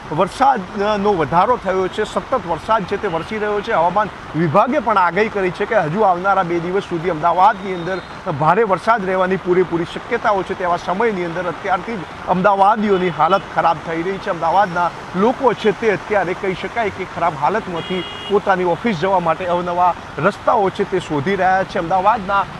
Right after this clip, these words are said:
અનેક વિસ્તારમાં ટ્રાફિક જામના દ્રશ્યો પણ સામે આવી રહ્યા છે. અમદાવાદમાં, અ, કહી શકાય કે જળબંબાકાર જેવી સ્થિતિ અનેક વિસ્તારમાં અત્યારે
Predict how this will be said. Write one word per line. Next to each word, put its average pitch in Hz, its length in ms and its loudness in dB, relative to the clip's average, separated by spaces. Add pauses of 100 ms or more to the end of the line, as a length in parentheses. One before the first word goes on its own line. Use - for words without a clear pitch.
અનેક 262 320 2
વિસ્તારમાં 196 540 0
ટ્રાફિક 202 460 0
જામના 196 320 0
દ્રશ્યો 185 460 -4
પણ 190 120 0 (320)
સામે 220 240 4
આવી 202 240 2
રહ્યા 196 280 4
છે. 214 140 -2
અમદાવાદમાં, 202 680 2
અ, 185 240 0
કહી 202 220 -2
શકાય 233 280 0
કે 214 120 -2
જળબંબાકાર 175 680 0
જેવી 185 240 -2
સ્થિતિ - 800 -2
અનેક 233 340 0
વિસ્તારમાં 196 500 0
અત્યારે 185 440 0